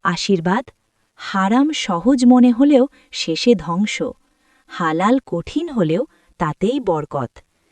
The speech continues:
মানুষ ছেড়ে যায়, আল্লাহ ছাড়েন না। সবর আর তাওয়াক্কুল কখনো বৃথা যায় না।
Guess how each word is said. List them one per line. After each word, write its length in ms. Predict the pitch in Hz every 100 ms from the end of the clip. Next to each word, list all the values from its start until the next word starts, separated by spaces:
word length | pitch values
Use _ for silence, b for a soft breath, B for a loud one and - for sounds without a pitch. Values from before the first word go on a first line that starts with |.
| _ _
মানুষ 480 | 220 226 226 330 -
ছেড়ে 340 | - 269 269 277
যায়, 240 | 285 339 - b b
আল্লাহ 380 | - 359 359 233
ছাড়েন 400 | - 175 156 147
না। 260 | 143 131 - _ _ _ _
সবর 540 | - - 180 156 208 233
আর 160 | 190 185 -
তাওয়াক্কুল 640 | 160 160 - - 254 254 b b
কখনো 480 | - 185 - 269 294
বৃথা 360 | 220 180 - 185
যায় 240 | 165 147
না। 220 | 139 123